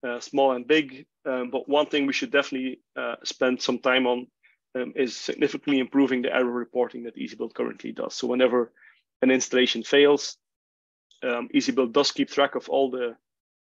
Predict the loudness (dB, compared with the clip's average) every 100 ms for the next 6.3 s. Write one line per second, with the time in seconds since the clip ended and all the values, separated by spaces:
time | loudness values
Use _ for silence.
0 | -8 -4 -4 -4 0 2 4 2 2 -2
1 | 0 0 0 -2 -2 -8 -10 -10 -12 _
2 | 0 2 0 0 -2 0 -2 -2 -4 2
3 | 2 2 -2 -2 -6 _ _ _ _ -4
4 | 0 2 2 -2 -4 -8 -6 -6 -4 -8
5 | -2 0 0 -2 -8 -4 -6 -4 -6 -6
6 | -8 -10